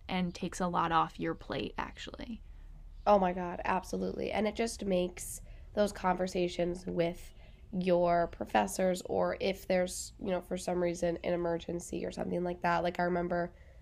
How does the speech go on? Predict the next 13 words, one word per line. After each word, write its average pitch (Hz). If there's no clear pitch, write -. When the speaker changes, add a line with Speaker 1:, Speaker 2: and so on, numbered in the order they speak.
Speaker 2:
there 196
was, 180
like, 175
a 170
whole 180
week 180
that 170
I 170
had 170
a 170
really 175
bad 170
flare-up 170